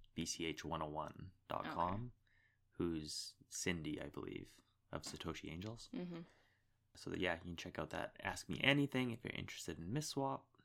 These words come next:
Speaker 1: There's a bunch of random info in it. Uh, continuing Dex news, although it's not really news. Esteban said Coin Fu was gonna be very soon,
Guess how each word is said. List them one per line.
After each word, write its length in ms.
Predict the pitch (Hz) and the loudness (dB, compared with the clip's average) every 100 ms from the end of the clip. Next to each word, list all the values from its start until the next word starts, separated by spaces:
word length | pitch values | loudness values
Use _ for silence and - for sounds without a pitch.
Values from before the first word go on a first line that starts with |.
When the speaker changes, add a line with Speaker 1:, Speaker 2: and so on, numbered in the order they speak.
| - | -14
Speaker 1:
There's 120 | 98 | -10
a 40 | |
bunch 200 | 90 90 | -8 -6
of 60 | 92 | -6
random 400 | 90 92 92 95 95 _ _ _ _ - - | -4 -4 -4 -4 -6 _ _ _ _ -20 -6
info 380 | 104 104 104 104 | -4 -2 -2 0
in 100 | 107 | -2
it. 120 | 107 - - - - _ _ _ _ _ _ _ _ - - - - | -4 -6 -16 -18 -20 _ _ _ _ _ _ _ _ -20 -20 -10 -2
Uh, 140 | 90 90 | 2 2
continuing 640 | - 92 113 110 101 98 | 2 2 4 6 8 6
Dex 460 | 82 95 113 - - | 6 4 4 0 0
news, 640 | 110 117 117 120 120 - - | 2 4 4 4 0 -6 -2
although 180 | 85 85 | 2 4
it's 140 | 82 - | 4 2
not 160 | 92 | 0
really 220 | - 87 87 | 2 4 4
news. 540 | 90 92 92 98 - - _ - 85 | 4 4 2 -4 -12 -20 _ -18 -4
Esteban 800 | - 82 - 87 85 85 85 82 - - | 0 0 -2 -2 4 4 4 0 -6 -12
said 340 | - - 90 82 | -10 -6 -4 -6
Coin 360 | - 104 95 92 | -2 2 2 2
Fu 220 | - 113 | 4 6
was 160 | 107 95 | 6 4
gonna 160 | - 87 | 0 -4
be 160 | 87 | -2
very 300 | 85 107 110 | 2 4 4
soon, 520 | 107 - 127 143 143 | 4 4 6 4 0